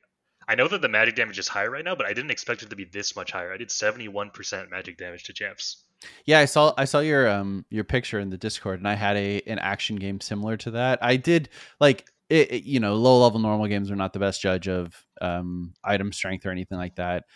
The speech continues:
Speaker 2: but it is really fun to go, like, all the energized items plus Rage Blade, uh, and then, and then, you know, toss in a Wit's End somewhere.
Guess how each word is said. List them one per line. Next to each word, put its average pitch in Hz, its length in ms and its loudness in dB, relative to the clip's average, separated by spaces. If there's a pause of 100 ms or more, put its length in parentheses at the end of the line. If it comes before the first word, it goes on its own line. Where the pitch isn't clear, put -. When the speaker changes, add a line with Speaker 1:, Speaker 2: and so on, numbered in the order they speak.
(200)
Speaker 2:
but 135 120 4
it 147 80 6
is 165 180 6
really 120 380 4
fun 107 420 0
to 113 140 -4
go, 101 200 2
like, 95 200 0 (100)
all 110 240 8
the 107 180 2
energized 107 540 2
items 110 420 2
plus - 320 0
Rage 98 360 0
Blade, 120 400 2 (400)
uh, 98 280 6
and 104 120 0
then, 104 100 0
and 104 220 -4
then, 98 280 -4
you 104 120 -6
know, 95 80 -4
toss - 280 -2
in 104 60 -4
a 90 80 -2
Wit's 95 300 -4
End 104 200 0
somewhere. 127 640 -2